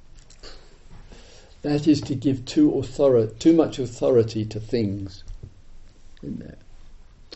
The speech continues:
So there's a place for all of that, yes, but not,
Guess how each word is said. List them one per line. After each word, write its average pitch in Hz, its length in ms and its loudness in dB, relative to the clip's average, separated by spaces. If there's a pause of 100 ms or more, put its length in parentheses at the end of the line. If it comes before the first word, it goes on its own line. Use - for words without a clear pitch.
(180)
So 120 80 0
there's 120 140 0
a 160 60 4
place 240 380 12
for 202 140 8
all 143 240 10
of 113 140 2
that, 107 280 0
yes, 143 460 8 (680)
but 123 100 -2
not, 175 400 4